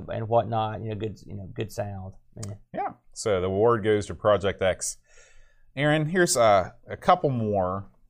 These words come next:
Speaker 2: Best Amigos moments.
Speaker 1: All right.
Speaker 2: There's one that says, "The sheer generosity of the community in sending John and Aaron hardware, software, and goodies, and John and Aaron's genuine gratitude.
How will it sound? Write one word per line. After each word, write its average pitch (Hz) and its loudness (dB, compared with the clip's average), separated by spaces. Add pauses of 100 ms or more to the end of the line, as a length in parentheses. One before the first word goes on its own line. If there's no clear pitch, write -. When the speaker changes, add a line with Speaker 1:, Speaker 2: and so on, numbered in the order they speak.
(120)
Speaker 2:
Best 104 0
Amigos 101 -4
moments. 95 -4
Speaker 1:
All 110 2
right. 110 2
Speaker 2:
There's - -18
one 127 0
that 107 -4
says, 104 0
"The 110 -4
sheer 202 0
generosity 131 4
of 117 0
the 95 -2
community 107 -6
in 101 -8
sending 107 -4
John 98 -2
and 101 -4
Aaron 92 -4 (100)
hardware, 120 2
software, 101 -2
and 92 -6
goodies, 71 -8 (360)
and 95 -6
John 95 0
and 101 -4
Aaron's 92 -6
genuine 92 -6
gratitude. 78 -4